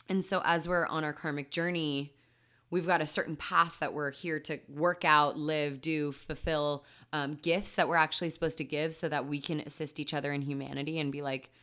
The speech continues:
"Hey, this is what I'm presenting. This is the value I'm adding. Like, I have something unique that no one else can give because, like, I'm this, uh, manifestation and composition of who I am, body, mind, soul, experiences, has never been and will never be again. So, like, I'm unique in that way.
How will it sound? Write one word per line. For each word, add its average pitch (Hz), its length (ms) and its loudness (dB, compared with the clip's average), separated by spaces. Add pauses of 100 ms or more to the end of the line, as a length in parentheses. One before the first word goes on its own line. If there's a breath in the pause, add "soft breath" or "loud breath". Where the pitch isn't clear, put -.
(340 soft breath)
"Hey, 226 300 4
this 156 220 -2
is 170 160 -4
what 190 100 0
I'm 214 160 -4
presenting. 139 440 -4
This 160 80 -2
is 170 40 -8
the 175 60 -4
value 185 300 -2
I'm 214 200 0
adding. 120 340 0
Like, 139 200 -6
I 160 160 -2
have 160 260 -4
something 165 360 -6
unique 165 280 -6
that 139 100 -8
no 156 140 -4
one 147 120 -4
else 147 180 -4
can 139 180 -8
give 139 220 -6
because, 143 240 -10
like, 139 220 -4
I'm 139 340 -6 (420 loud breath)
this, 160 460 2
uh, 156 240 2
manifestation 156 840 -2
and 139 120 -6
composition 143 760 -4
of 135 460 -6
who 254 220 -2
I 170 100 6
am, 139 360 -2 (300 loud breath)
body, 147 260 4
mind, 135 320 -2
soul, 135 260 -4
experiences, 131 840 -6 (640 soft breath)
has 190 220 4
never 156 180 4
been 143 180 0
and 147 140 0
will 139 120 0
never 135 220 -2
be 127 160 -6
again. 123 520 -6
So, 170 160 0
like, 143 180 0
I'm 143 140 -2
unique 143 400 -2
in 143 100 -4
that 131 220 -6
way. 147 460 -6